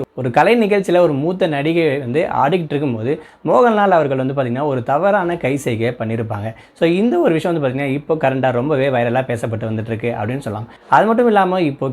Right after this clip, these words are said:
கேரளால வந்து பாத்தீங்கன்னா, இந்த அட்ஜஸ்ட்மெண்ட் அப்படின்ற விஷயத்து, மீட்டுன்ற விஷயம் ரொம்ப பெரிய அளவு பேசப்பட்டு வந்துட்டு இருக்கிறதால, so, அந்த சமயத்துல வந்து பாத்தீங்கன்னா, மோகன்லால் பண்ணிருக்கக்கூடிய இந்த கை செய்கை வந்து பாத்தீங்கன்னா, கொஞ்சம் பெருமளவு பேசப்பட்டு வந்துட்டு இருக்கு. இதுக்கான விஷயங்கள் என்ன சொல்றாங்க அப்படின்னு சொல்லி பாத்தீங்கன்னா,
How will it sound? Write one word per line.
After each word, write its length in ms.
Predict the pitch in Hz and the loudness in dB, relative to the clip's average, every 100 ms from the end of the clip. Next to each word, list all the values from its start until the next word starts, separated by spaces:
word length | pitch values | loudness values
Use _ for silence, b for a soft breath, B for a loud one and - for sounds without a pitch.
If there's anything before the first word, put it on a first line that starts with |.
| 139 | 0
கேரளால 260 | 151 175 170 | 2 2 2
வந்து 140 | 165 175 | 0 0
பாத்தீங்கன்னா, 360 | 160 143 143 147 | 0 0 -2 -2
இந்த 100 | 123 | -2
அட்ஜஸ்ட்மெண்ட் 380 | 113 127 156 147 | -4 -8 -4 -2
அப்படின்ற 240 | 139 131 131 | -2 -2 -4
விஷயத்து, 260 | 127 131 147 | -4 -2 -2
மீட்டுன்ற 340 | 139 147 147 123 | -2 0 -2 -2
விஷயம் 240 | 143 151 139 | -2 -2 -2
ரொம்ப 160 | 175 175 | -2 -2
பெரிய 200 | 135 151 | 0 2
அளவு 120 | 143 143 | 0 -2
பேசப்பட்டு 340 | 135 135 131 127 | -4 -4 -4 -4
வந்துட்டு 180 | 120 127 | -4 -4
இருக்கிறதால, 440 | 120 107 107 165 - - | -4 -4 -2 -2 -2 0
so, 80 | 170 147 | 2 4
அந்த 160 | 185 226 226 | 2 0 0
சமயத்துல 280 | 202 214 196 | 0 0 0
வந்து 140 | 185 | 2
பாத்தீங்கன்னா, 320 | 160 135 143 156 135 | 0 0 -2 -2 -2
மோகன்லால் 380 | 147 165 165 151 | 0 0 0 -2
பண்ணிருக்கக்கூடிய 480 | 135 139 131 131 123 117 120 | -4 -6 -4 -2 -2 -4 -4
இந்த 200 | 175 185 180 156 | -4 0 0 0
கை 80 | 135 151 | 0 0
செய்கை 220 | 151 127 120 | 0 0 0
வந்து 120 | 117 | -2
பாத்தீங்கன்னா, 280 | 120 113 143 | -4 -4 -4
கொஞ்சம் 200 | 139 131 127 | -4 -4 -4
பெருமளவு 140 | 135 127 131 123 | -4 -2 -2 -2
பேசப்பட்டு 340 | 113 113 120 120 | -4 -4 -4 -2
வந்துட்டு 240 | 110 101 | -4 -4
இருக்கு. 200 | 101 143 196 B B B | -6 -2 -2 B B B
இதுக்கான 440 | 196 233 233 208 196 | 2 2 4 2 2
விஷயங்கள் 320 | 185 220 208 175 | 0 0 0 0
என்ன 100 | 180 | 0
சொல்றாங்க 220 | 170 156 156 | 0 0 0
அப்படின்னு 180 | 143 | -2
சொல்லி 120 | 151 139 | -2 -2
பாத்தீங்கன்னா, 280 | 120 123 | -4 -2